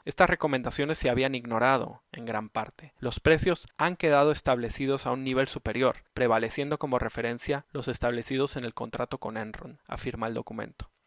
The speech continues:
En su informe sobre P P A de dos mil uno, cepal estableció que la rentabilidad de los contratos con los ingenios era de alrededor del veinticinco por ciento, casi tan elevada como la de Enron.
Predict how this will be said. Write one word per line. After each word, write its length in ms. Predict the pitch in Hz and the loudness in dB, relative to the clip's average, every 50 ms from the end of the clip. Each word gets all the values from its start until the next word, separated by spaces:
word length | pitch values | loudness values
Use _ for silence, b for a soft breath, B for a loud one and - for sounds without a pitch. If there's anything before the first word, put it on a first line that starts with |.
| _ _ _ _ - | _ _ _ _ -6
En 80 | 139 | -6
su 160 | 123 - 143 135 | -2 -2 -2 -2
informe 400 | 131 - - 160 175 190 208 196 | -2 4 6 6 6 6 4 2
sobre 300 | - - 160 131 127 127 | 4 2 4 6 4 6
P 160 | - 156 156 | 6 4 6
P 160 | - 156 151 | 6 6 8
A 160 | 160 165 165 | 8 8 6
de 140 | 143 131 123 | 6 4 0
dos 200 | 120 127 123 - | 0 -2 -4 -2
mil 200 | 156 165 180 170 | -4 0 2 2
uno, 240 | 147 143 143 147 151 | 2 2 0 -2 -2
cepal 580 | - - 139 - _ 135 139 156 165 180 180 - | -2 -4 -6 0 _ 6 6 6 6 2 -2 -8
estableció 680 | 151 - - 147 135 131 131 - - - 147 160 165 | -12 -2 2 2 2 2 0 -2 2 4 6 6 6
que 100 | - - | 4 2
la 140 | 151 135 120 | 2 2 2
rentabilidad 540 | 117 123 120 113 117 117 120 117 120 127 139 | 0 0 -2 -2 -2 -2 -2 0 2 2 2
de 60 | 156 | 4
los 160 | 165 156 - | 2 0 -2
contratos 540 | - - 131 123 143 139 139 - - 123 - | -2 -6 -4 -2 0 0 0 0 -2 -8 -10
con 160 | - - 120 | -8 -8 -6
los 160 | 117 120 - - | -6 -6 -8 -10
ingenios 400 | 117 127 135 139 147 147 - 143 | -10 -8 -6 -6 -6 -4 -2 -2
era 160 | 131 127 131 | 0 0 0
de 80 | 127 | 0
alrededor 480 | 120 120 117 117 120 120 123 143 165 185 | -2 -2 -2 -2 0 2 4 4 4 4
del 160 | 185 175 151 | 4 4 2
veinticinco 640 | 139 127 127 117 - 113 104 - 127 120 - 131 - | 2 0 -2 -6 -10 -10 -10 -10 -8 -4 -4 -4 -2
por 140 | - 117 - | -2 -4 -4
ciento, 480 | - - 110 107 - - - - 151 _ - | -6 -8 -10 -10 -12 -14 -14 -16 -14 _ -8
casi 260 | 123 120 - 120 117 | -6 -6 -4 -6 -6
tan 360 | - - 123 127 143 160 160 | -2 0 2 2 2 0 -2
elevada 440 | 135 120 120 - 107 104 95 101 - | -4 -4 -2 -2 -2 -2 -4 -4 -6
como 220 | - 110 110 104 | -8 -10 -8 -8
la 120 | 104 98 107 | -8 -8 -8
de 80 | 110 | -8
Enron. 440 | 113 - - - - - - - - | -10 -10 -12 -12 -12 -12 -14 -18 -20